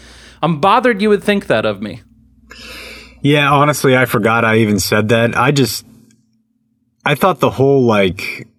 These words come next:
Speaker 2: upset about the usage of my likeness thing was a joke anyways.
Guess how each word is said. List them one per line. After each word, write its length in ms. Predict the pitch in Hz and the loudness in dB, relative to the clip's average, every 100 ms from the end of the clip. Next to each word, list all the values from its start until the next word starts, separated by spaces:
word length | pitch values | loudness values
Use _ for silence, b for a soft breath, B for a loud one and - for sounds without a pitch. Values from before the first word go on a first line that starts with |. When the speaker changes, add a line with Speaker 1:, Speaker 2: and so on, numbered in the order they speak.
| _ | _
Speaker 2:
upset 440 | - 123 - 127 120 | -4 -2 0 0 2
about 240 | 120 117 | 2 0
the 80 | 110 | 0
usage 420 | 98 113 110 113 | 0 0 0 0
of 100 | 104 98 | 0 0
my 140 | 101 | 0
likeness 460 | 92 101 104 107 - | 2 0 -2 -6 -2
thing 200 | 120 113 | 0 0
was 140 | 95 | 0
a 40 | 98 | 0
joke 400 | 90 98 101 117 | 0 0 0 0
anyways. 680 | 104 113 117 131 131 - | 0 2 2 0 -2 -10